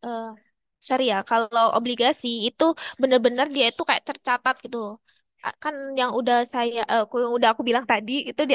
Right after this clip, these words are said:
awal tuh ada kontrak obligasi. Jadi si perusahaan itu wajib gimana pun caranya pada saat jatuh tempo itu tetap bayar sebesar yang udah dijanjiin di awal. Nilai nominal ditambah bunga yang dicari dari produk. Dan setiap periodenya kayak di awal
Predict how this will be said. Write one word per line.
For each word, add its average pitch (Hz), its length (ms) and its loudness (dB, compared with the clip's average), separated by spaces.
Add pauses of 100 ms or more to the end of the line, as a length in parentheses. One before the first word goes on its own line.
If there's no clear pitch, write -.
awal 247 180 6 (100)
tuh - 120 2
ada 254 220 -2
kontrak 247 280 -8 (100)
obligasi. 226 500 0 (180)
Jadi 233 160 0 (100)
si 320 140 0
perusahaan 277 520 0
itu 240 140 -6 (360)
wajib 302 440 0 (160)
gimana 240 320 0
pun 247 180 -4
caranya 226 340 -4 (120)
pada 254 160 2 (100)
saat - 260 -2
jatuh 247 240 -4
tempo 262 260 -4 (120)
itu - 180 -8 (360)
tetap 285 220 -4 (120)
bayar 240 340 2 (500)
sebesar 269 440 0 (520)
yang 285 140 0 (140)
udah 269 240 2
dijanjiin 262 420 -2
di 220 140 0
awal. 254 260 6 (500)
Nilai 226 260 -2
nominal 254 380 -2 (120)
ditambah 233 360 -8
bunga 240 280 -6 (320)
yang 247 160 -4
dicari 214 280 -8 (140)
dari 220 220 -8
produk. 226 240 -10 (140)
Dan 262 160 -2
setiap 277 300 -2
periodenya 254 500 -2 (120)
kayak 233 240 0
di 226 120 -10
awal 254 120 0